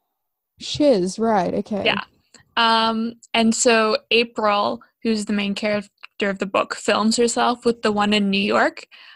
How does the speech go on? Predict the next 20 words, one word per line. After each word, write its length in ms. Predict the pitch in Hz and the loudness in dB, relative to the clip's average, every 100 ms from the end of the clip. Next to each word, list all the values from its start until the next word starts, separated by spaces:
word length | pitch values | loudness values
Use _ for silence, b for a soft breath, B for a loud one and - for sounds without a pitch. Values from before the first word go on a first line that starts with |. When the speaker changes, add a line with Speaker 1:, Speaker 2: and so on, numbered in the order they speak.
| B | B
Speaker 2:
um, 100 | 220 | -4
and 100 | 214 | -2
she 80 | 220 | -2
calls 300 | 226 208 208 | -2 0 0
him 140 | 214 214 | -2 -2
Carl. 600 | - 202 196 220 277 339 B B B B - | 0 0 2 2 0 -4 B B B B -4
And 100 | 226 | -2
so 80 | |
then 160 | 202 196 | 0 -2
all 160 | - 196 | -2 -2
the 60 | 226 | -2
statues 460 | - 220 226 233 | -2 -4 -2 -4
become 460 | 226 233 - 226 226 | -2 -4 -2 -2 -2
called 340 | 226 226 233 | -2 -4 -4
Carl. 400 | - 220 226 262 285 B B B B _ _ _ _ _ _ _ _ - - | -2 0 2 0 -6 B B B B _ _ _ _ _ _ _ _ -8 0
Speaker 1:
Love 480 | 226 208 208 208 196 | 2 4 4 4 0
Speaker 2:
Um, 60 | 220 - | -8 -8
Speaker 1:
it. 60 | 285 | -14
Is 100 | - | -10
the 320 | 392 339 302 | -4 0 0